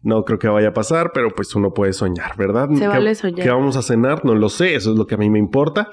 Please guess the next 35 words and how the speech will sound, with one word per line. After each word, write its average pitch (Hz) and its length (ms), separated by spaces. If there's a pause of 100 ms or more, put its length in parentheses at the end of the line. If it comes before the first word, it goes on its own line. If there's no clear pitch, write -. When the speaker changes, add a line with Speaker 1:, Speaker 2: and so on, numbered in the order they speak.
(160)
Speaker 2:
Pizza. 254 440 (680)
Speaker 1:
Ya, 104 120 (240)
ay, 113 200 (500)
Speaker 2:
Bueno, 208 220
Speaker 1:
rayos. 226 140
Speaker 2:
ya 220 140
lo 220 80
que 185 100
quieras, 185 320
Speaker 1:
Ahí 147 160
Speaker 2:
me 143 100
Speaker 1:
veremos, 101 360
Speaker 2:
vale. 117 160
Speaker 1:
veremos 156 300
a 147 60
ver 107 120
qué 113 80
cenamos, 104 400
Speaker 2:
En 208 60
Speaker 1:
pero 214 140
Speaker 2:
dos - 80
mil 214 60
diecisiete 226 580
hice 220 180
tortas 214 340
ahogadas 180 420
porque 185 200
iba 180 100
a 185 40
ganar 170 260
Guillermo 175 340
del 143 120
Toro, - 240
¿te 180 80
acuerdas? 101 420